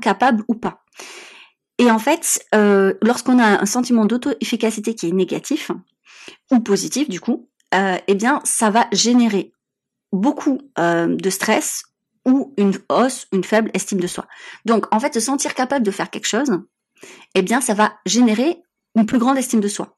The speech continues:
Et à contrario, avoir le sentiment qu'on n'est pas capable de faire quelque chose, ça va forcément impacter l'estime de soi. Bon, je pense que c'est assez logique, mais je vous mets quand même les études en lien. C'était juste pour,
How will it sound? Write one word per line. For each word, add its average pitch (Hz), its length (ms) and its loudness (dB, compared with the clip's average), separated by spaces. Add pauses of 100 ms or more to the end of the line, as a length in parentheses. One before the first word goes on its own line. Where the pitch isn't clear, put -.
Et - 60 0
à - 60 2
contrario, 190 680 0
avoir 202 180 2
le 190 80 0
sentiment 233 420 0
qu'on 226 120 -2
n'est 165 100 0
pas 277 140 0
capable 226 260 -2
de 185 60 -6
faire - 160 -8
quelque 208 140 -12
chose, 247 160 -2
ça 208 160 -6
va 165 80 -4
forcément - 360 -4
impacter 208 320 -2
l'estime 208 280 -2
de 180 80 -4
soi. - 240 -16 (480)
Bon, - 180 -4
je - 120 -6
pense 311 180 0
que 254 80 -2
c'est - 220 -2
assez 233 220 2
logique, 220 440 2
mais 202 100 4
je 180 100 -6
vous 202 60 2
mets 214 100 2
quand 208 140 -4
même 214 140 0
les 185 160 -2
études 233 240 0
en 196 100 2
lien. 190 240 0 (240)
C'était - 220 -8
juste 220 240 -6
pour, 202 180 -4